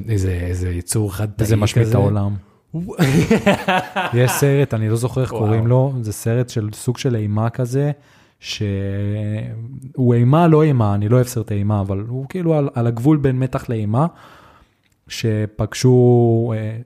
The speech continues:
Speaker 2: כזה יש חללית של נאסא,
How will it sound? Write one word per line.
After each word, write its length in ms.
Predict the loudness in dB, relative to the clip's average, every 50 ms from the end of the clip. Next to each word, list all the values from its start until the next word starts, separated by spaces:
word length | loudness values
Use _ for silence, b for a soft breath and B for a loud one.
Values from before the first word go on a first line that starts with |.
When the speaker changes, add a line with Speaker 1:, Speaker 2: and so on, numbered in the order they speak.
| -16 _ _ _
Speaker 2:
כזה 240 | -10 -8 -4 -2 0
יש 320 | 0 0 -2 -4 -8 -14 b b b b b b b b b _ _ _ _ _ _ _ _ _ _ _ _ _ _ _ _ _ _ -16
חללית 800 | -8 -4 -4 -2 -2 0 0 2 2 4 4 4 2 0 -6 -16 -18 -18 _ -12 -12 -12 -12 -12
של 200 | -8 -6 -4 -2
נאסא, 600 | -2 0 0 0 0 -2 0 0 0 0 2 0